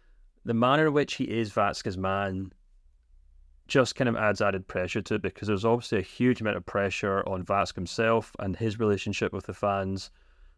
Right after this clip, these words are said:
uh, which we could probably do an entire show on alone. And in many ways, this is beginning to feel like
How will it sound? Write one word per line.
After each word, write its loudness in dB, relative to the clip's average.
uh, -2
which -4
we -6
could -12
probably 0
do -2
an -2
entire -2
show -2
on 0
alone. 0
And 0
in -2
many 2
ways, -2
this -2
is -2
beginning -2
to -2
feel -2
like -2